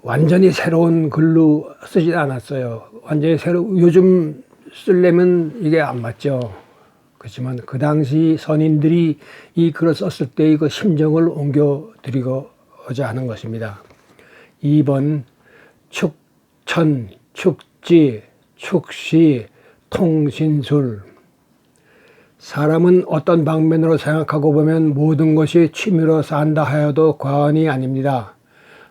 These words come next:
먹는 것, 입는 것, 말하는 것, 잠자는 것도 광의의 의미에서는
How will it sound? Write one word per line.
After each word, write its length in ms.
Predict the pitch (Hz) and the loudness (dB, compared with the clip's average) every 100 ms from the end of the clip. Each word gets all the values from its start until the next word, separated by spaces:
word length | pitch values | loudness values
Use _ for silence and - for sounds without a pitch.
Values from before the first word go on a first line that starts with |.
| - | -6
먹는 440 | 151 160 160 170 | -2 0 2 2
것, 240 | 165 170 170 | 2 2 0
입는 440 | 151 156 156 156 | -2 0 0 2
것, 200 | 160 147 - | 0 -2 -4
말하는 500 | 143 147 147 147 147 | -2 0 0 0 0
것, 320 | 147 131 - | -2 -4 -8
잠자는 480 | 135 151 151 151 151 | -4 0 0 0 0
것도 420 | 143 - 156 - | -2 0 -2 -2
광의의 540 | - 143 151 156 165 | -2 0 2 2 2
의미에서는 840 | 170 175 151 156 156 135 147 156 | 2 2 2 2 2 0 -2 -2